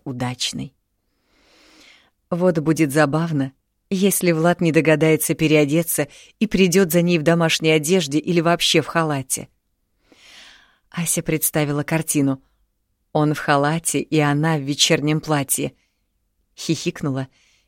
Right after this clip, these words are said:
и тут раздался деликатный стук в дверь. Влад был неотразим. Какой халат!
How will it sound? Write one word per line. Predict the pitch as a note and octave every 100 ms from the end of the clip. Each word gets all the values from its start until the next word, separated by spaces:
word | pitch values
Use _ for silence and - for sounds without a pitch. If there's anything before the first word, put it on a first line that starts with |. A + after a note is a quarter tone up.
| _ -
и | F#3+
тут | B3 F#3+
раздался | D3+ C#3+ E3+ E3+ D#3
деликатный | C#3+ C#3 C#3 C#3+ - C#3+
стук | - C#3
в | C3
дверь. | C3 B2+ A#2+ - _ _ _ _ _ _ _ _ _ _ _ _ _ _ _ _ _
Влад | E3 E3+ E3+ E3 D3+
был | D#3 D3+ C#3+ - _ _ -
неотразим. | E3 D#3 C#3+ - D3 C3+ C#3+ C3 B2+ _ _ _ _ _ _ _ _
Какой | - E3+ - F3 G#3+
халат! | G3 F#3 E3+ F3 E3+ -